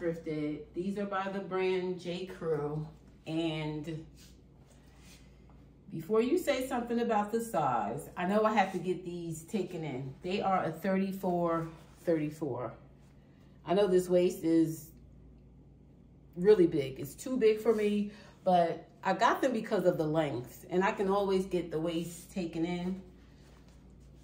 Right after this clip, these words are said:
So that was my logic behind getting these jeans. I got them because of the length.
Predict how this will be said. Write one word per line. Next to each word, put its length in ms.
So 220
that 240
was 240
my 180
logic 600
behind 720
getting 420
these 720
jeans. 640
I 140
got 180
them 120
because 300
of 120
the 80
length. 420